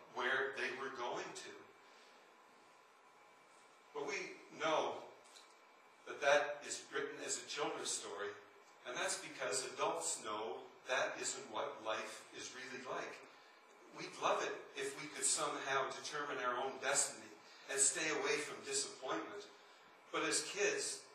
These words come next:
we really think we have control, but as adults, we know that we don't. So we start off in life thinking that our story will be written a certain way, that, but then it just never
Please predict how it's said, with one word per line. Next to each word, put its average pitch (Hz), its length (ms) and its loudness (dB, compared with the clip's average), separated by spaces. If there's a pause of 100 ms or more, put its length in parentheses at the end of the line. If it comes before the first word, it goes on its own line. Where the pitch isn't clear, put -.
(640)
we 143 160 -12
really 170 280 -2 (120)
think 156 240 0 (160)
we 123 160 -8
have 110 240 0
control, 101 480 -8
but - 160 -6
as 117 160 -6
adults, - 480 -2 (140)
we 123 180 -10
know 127 240 -6 (160)
that 117 240 -4
we 117 160 -14
don't. 117 360 -10 (2250)
So - 80 -18
we 170 80 -4
start 165 360 6
off 151 400 6 (240)
in 135 160 -4
life 139 320 2
thinking 143 320 -4
that 131 160 0
our 127 120 0
story - 360 0
will - 160 -4
be - 160 -10
written - 240 0
a 135 80 -4
certain 131 480 -2
way, 101 160 -6 (800)
that, 127 420 4 (240)
but 131 220 -4
then 143 180 6 (480)
it 160 140 -6
just - 320 0
never 156 480 0